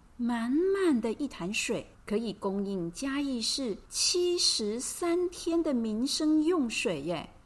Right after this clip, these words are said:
所以嘉义人对蓝潭有一份深刻的情感，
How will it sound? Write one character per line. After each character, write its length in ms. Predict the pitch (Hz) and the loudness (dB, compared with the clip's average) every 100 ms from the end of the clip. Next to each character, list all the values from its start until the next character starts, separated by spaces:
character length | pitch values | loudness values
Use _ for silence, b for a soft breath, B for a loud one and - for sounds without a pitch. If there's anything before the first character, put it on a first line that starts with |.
| - | -16
所 260 | - 226 196 | -8 -2 -2
以 280 | 208 180 | -2 -4
嘉 240 | 170 208 190 | -4 -2 -2
义 160 | 190 | -2
人 180 | 170 160 | -4 -4
对 140 | 180 254 | -2 -2
蓝 240 | 202 185 | -2 -4
潭 380 | 220 202 165 185 - | -4 -4 -4 -6 -6
有 360 | 240 226 175 156 | -4 -2 -2 -6
一 120 | - 185 | -8 -8
份 320 | 247 220 175 - | -6 -4 -6 -8
深 380 | - - 330 339 359 403 | -10 0 4 4 4 0
刻 240 | - 370 240 | -6 -4 -4
的 120 | 180 | -4
情 320 | - 180 170 | -4 -4 -2
感， 260 | 196 156 | -4 -4